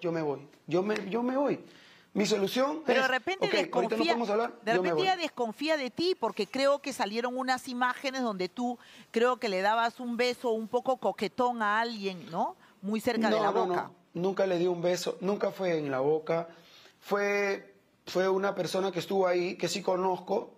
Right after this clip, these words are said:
Speaker 1: o sea, la, la conozco porque, como
Speaker 2: La
Speaker 1: lo dije,
Speaker 2: conoces
Speaker 1: ¿no?
Speaker 2: porque tuviste
Speaker 1: La
Speaker 2: algo con
Speaker 1: conocí en
Speaker 2: esa
Speaker 1: el ambiente
Speaker 2: persona.
Speaker 1: musical.
Speaker 2: Porque tuviste algo con esa persona. Tampoco nos hagamos
Speaker 1: Yo no he
Speaker 2: los tontos.
Speaker 1: tenido nada con esa persona.
Speaker 2: Creo
Speaker 1: No,
Speaker 2: que le
Speaker 1: yo no he
Speaker 2: escuché en
Speaker 1: tenido
Speaker 2: otro,
Speaker 1: nada con
Speaker 2: le
Speaker 1: esa
Speaker 2: escuché en
Speaker 1: persona,
Speaker 2: otro
Speaker 1: Mali.
Speaker 2: programa de televisión refutándote a ti mismo, ¿ah?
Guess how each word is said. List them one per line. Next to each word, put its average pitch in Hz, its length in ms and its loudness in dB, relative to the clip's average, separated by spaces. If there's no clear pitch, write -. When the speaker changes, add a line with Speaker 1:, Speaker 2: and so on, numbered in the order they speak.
Speaker 1:
o 143 60 -4
sea, 135 120 0
la, 123 140 2
la 139 160 2
conozco 165 340 -2
porque, 139 500 -2
como 135 240 -4
Speaker 2:
La 196 120 4
Speaker 1:
lo - 80 4
dije, - 80 4
Speaker 2:
conoces 311 200 2
Speaker 1:
¿no? 330 80 2
Speaker 2:
porque 277 200 2
tuviste 285 340 -4
Speaker 1:
La 285 80 6
Speaker 2:
algo 277 120 4
con 302 80 0
Speaker 1:
conocí 247 120 2
en 370 60 4
Speaker 2:
esa 285 100 2
Speaker 1:
el - 80 2
ambiente - 240 0
Speaker 2:
persona. 202 160 0
Speaker 1:
musical. 156 480 -2
Speaker 2:
Porque 240 220 0
tuviste 262 360 -4
algo 220 240 0
con 170 200 -10
esa 156 140 -6
persona. - 520 -14
Tampoco 190 380 -2
nos 190 180 -4
hagamos 165 240 -2
Speaker 1:
Yo 147 80 4
no 196 80 2
he - 20 -2
Speaker 2:
los - 40 -4
tontos. 196 160 0
Speaker 1:
tenido 202 180 0
nada 175 240 0
con 160 140 0
esa 160 160 0
persona. 151 580 0
Speaker 2:
Creo 214 200 2
Speaker 1:
No, 247 40 2
Speaker 2:
que 226 60 0
le 214 100 0
Speaker 1:
yo 196 100 0
no 247 60 2
he 247 40 -4
Speaker 2:
escuché 247 100 0
en 247 80 2
Speaker 1:
tenido 262 60 2
Speaker 2:
otro, - 20 2
Speaker 1:
nada 247 160 0
con 214 60 0
Speaker 2:
le 214 60 2
Speaker 1:
esa 214 80 0
Speaker 2:
escuché 202 220 -2
en 294 60 4
Speaker 1:
persona, 294 100 0
Speaker 2:
otro 320 60 0
Speaker 1:
Mali. - 100 2
Speaker 2:
programa 247 260 0
de 294 60 -4
televisión 220 1040 -6
refutándote 185 800 -4
a 156 60 -4
ti 190 120 -10
mismo, 139 480 -10
¿ah? 220 140 -6